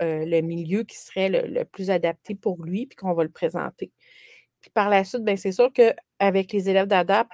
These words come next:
encore plus qu'avec les élèves du régulier, c'est important de, de les préparer à la transition. On le fait tout au long du primaire.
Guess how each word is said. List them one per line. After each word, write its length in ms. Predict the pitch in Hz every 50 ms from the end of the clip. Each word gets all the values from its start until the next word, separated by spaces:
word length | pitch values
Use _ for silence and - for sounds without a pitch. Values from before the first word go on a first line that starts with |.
| - _ _ - 185
encore 320 | 180 180 - 202 185 185
plus 260 | - - - 233 233 -
qu'avec 240 | - 208 196 -
les 140 | - 196 180
élèves 180 | 185 190 196 196
du 100 | 180 196
régulier, 420 | 185 185 170 180 175 175 190 214 233
c'est 140 | - -
important 420 | 214 190 185 170 156 - - 208 202
de, 220 | 202 185 175 - -
de 120 | 175 180
les 100 | 180 190
préparer 440 | 185 - 196 190 - 185 180 180 202
à 40 | 214
la 140 | 214 196 190
transition. 600 | 190 - - 190 180 165 - - - 214 240 247
On 160 | 233 - 185
le 80 | 185 185
fait 200 | - - 202 196
tout 260 | - - _ - 226
au 80 | 208
long 160 | 202 214 214 214
du 140 | 196 185
primaire. 580 | - - - - 202 190 180 185 240 285 277 240